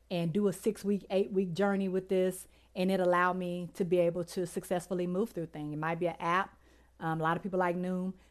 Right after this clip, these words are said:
things that I can utilize to help me break these patterns and gives me accountability. Um, it may be that you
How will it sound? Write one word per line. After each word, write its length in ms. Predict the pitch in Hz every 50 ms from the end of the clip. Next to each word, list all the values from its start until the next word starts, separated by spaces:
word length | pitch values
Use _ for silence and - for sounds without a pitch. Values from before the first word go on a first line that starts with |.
| _ -
things 200 | - 202 196 -
that 120 | - 190 180
I 120 | 180 185
can 380 | 180 - 180 175 170 170 170 - - -
utilize 460 | 190 190 190 190 180 165 165 175 165
to 120 | - 185 170
help 260 | 147 190 196 202 220
me 240 | 180 175 175 170 165
break 380 | 165 151 175 190 202 185 -
these 200 | - 170 165 165 -
patterns 580 | - - 220 220 226 214 190 170 165 170 165 -
and 220 | - 214 202 196 165
gives 180 | 190 180 165
me 300 | 185 175 170 165 165 165 - - - _ _ _ _ _ -
accountability. 960 | 175 170 - - 180 165 160 156 156 151 190 208 202 180 165 - - 196 190 - _ _ _ _ _ _ _ _ -
Um, 560 | 185 180 180 180 175 175 170 165 170 175 170 _ _ _ _ _ _ - -
it 100 | 277 320
may 160 | 330 311 302 349
be 160 | 349 311 294
that 300 | 269 269 254 247 - -
you 500 | 262 254 247 240 240 233 226 226 233